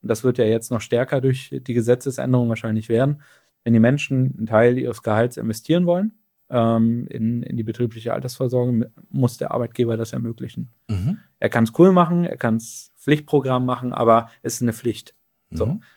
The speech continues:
Speaker 1: Und darüber kommt für mich die Fürsorge schon, ne? Also das verankert in, ich hab eine G M B H, ich hab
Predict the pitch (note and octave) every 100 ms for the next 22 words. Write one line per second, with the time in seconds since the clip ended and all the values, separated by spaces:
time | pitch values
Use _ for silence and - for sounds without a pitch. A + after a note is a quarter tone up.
0 | _ - A#2 A2 A#2 C#3+ D#3+ D#3 C#3 C3
1 | C3+ B2+ - - A#2+ A2+ - A#2 A2+ G#2+
2 | G#2+ G#2+ _ - A2+ C3 D#3 E3+ A2 A2+
3 | - - _ _ _ _ A2+ A2 A#2+ D3
4 | D3 D3+ - A#2 - - - - A#2 A#2
5 | A2+ A#2 A#2 A#2 A2+ C3 D#3+ D3+ - B2